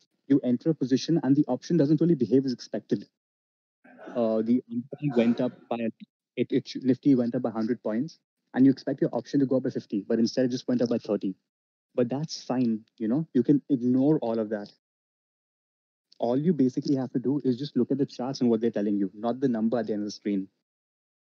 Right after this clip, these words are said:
I think one extremely good tip which beginners should use, and something which I personally use as well, I don't even know how much money I've made or lost until the end of the day, until I've closed all my trades. And I even, I used to have something like this, like, if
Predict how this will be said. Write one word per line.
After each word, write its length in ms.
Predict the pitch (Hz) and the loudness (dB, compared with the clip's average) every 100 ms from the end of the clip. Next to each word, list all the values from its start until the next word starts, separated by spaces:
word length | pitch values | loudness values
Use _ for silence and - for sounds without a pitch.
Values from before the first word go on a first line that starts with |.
| _ _ | _ _
I 80 | 113 | -10
think 300 | 98 156 156 | 2 4 4
one 420 | 120 113 151 160 - | 2 0 0 -2 -6
extremely 480 | - - 120 135 143 | -14 -4 2 4 4
good 180 | 143 - | 2 -2
tip 160 | 139 | -4
which 140 | 135 127 | -4 -4
beginners 360 | 120 123 127 | -2 0 0
should 120 | - 113 | -2 0
use, 220 | 120 143 | 0 2
and 120 | 117 | 0
something 320 | 123 117 139 | -4 -2 0
which 120 | 127 - | 0 -2
I 160 | 110 123 | -8 -2
personally 360 | 131 - 131 | -2 2 2
use 140 | 123 117 | 4 2
as 120 | 101 | -2
well, 180 | 107 147 151 | -2 -2 -4
I 140 | 110 | -2
don't 140 | 127 139 | 0 2
even 200 | 147 113 | 0 0
know 140 | 120 | -2
how 100 | 110 | -2
much 200 | 113 - | -4 -2
money 200 | 110 107 | -2 0
I've 80 | 104 | 0
made 160 | 104 | -2
or 60 | 98 | -2
lost 340 | 95 95 - _ _ _ _ _ 123 | -4 -6 -14 _ _ _ _ _ -2
until 240 | 117 117 | 2 4
the 80 | 110 | 2
end 100 | 104 | -2
of 60 | |
the 60 | 98 | -4
day, 180 | 95 - _ _ _ | -6 -10 _ _ _
until 320 | 117 117 143 151 | -2 2 2 0
I've 180 | 127 - | -4 -6
closed 300 | 127 143 127 | 0 0 0
all 120 | 117 | -2
my 140 | 113 | -4
trades. 400 | 107 110 107 107 _ _ _ _ _ _ _ _ _ _ _ - | -4 -4 -6 -8 _ _ _ _ _ _ _ _ _ _ _ -4
And 140 | 120 | -2
I 60 | 123 | 2
even, 500 | 139 139 165 151 151 _ _ _ _ _ - | 4 4 4 2 -2 _ _ _ _ _ -4
I 60 | 131 | 0
used 320 | 127 143 139 | 2 2 2
to 80 | 151 | -2
have 160 | 151 | -2
something 320 | - 131 - 143 | -2 -2 4 4
like 120 | 110 | 4
this, 220 | 127 - | 2 2
like, 160 | 117 - | -4 2
if 260 | 151 143 | 2 2